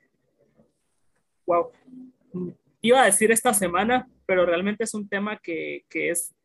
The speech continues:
realmente impactante y que lleva muchos años en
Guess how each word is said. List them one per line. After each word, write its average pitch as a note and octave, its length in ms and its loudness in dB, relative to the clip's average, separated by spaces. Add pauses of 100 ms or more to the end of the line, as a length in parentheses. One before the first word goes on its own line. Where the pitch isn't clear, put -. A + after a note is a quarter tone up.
(160)
realmente F#3+ 1300 -4 (320)
impactante E3+ 800 -6
y G3+ 80 -8
que E3+ 100 -4
lleva F3+ 240 0
muchos F3+ 640 -4
años G3 640 -4 (260)
en D#3 720 -8